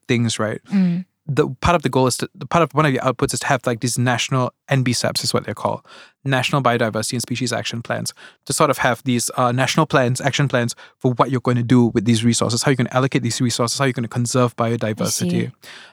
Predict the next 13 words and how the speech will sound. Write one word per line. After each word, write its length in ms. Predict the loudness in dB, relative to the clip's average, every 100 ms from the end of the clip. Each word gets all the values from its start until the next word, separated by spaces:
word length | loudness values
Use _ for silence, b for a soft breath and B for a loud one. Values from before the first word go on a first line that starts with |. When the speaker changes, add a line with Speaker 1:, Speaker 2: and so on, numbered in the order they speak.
| B 2
Speaker 1:
Um, 380 | 2 2 -2 -6 _ -2
and 600 | 0 2 2 0 0 -4 0
different 280 | 2 2 2
countries, 580 | 0 4 4 4 0 -4 _ _ _ _ _
I 60 | 0
mean, 100 | 2
like, 160 | 2
most 180 | 2 2
of 40 | 0
the 80 |
countries 240 | -2 0 0
have 100 | 0
already 180 | 0